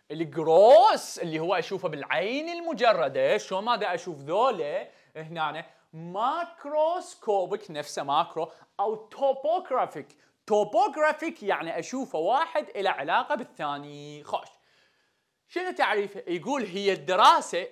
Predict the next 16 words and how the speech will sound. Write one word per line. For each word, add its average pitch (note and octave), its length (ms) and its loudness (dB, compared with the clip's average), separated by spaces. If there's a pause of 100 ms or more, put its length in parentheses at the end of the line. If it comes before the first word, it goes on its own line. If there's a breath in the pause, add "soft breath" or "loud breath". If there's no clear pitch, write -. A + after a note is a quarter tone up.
(300)
اللي E3 360 -8
can F4 380 -4
be C4+ 140 -4
seen F3 720 -12
with E3+ 220 -4
the G3 60 -8
naked C#4+ 440 -6
eye، C4 280 0 (120)
اللي F3 200 -2
أقدر D#3 240 -2
أشوفها D3+ 280 -8
بالعين C3+ 580 -6
المجردة. C4+ 640 -8 (100)
خوش. - 240 -4 (500 soft breath)
شنو G4 240 -6 (100)
أنواعها؟ D#3+ 580 -4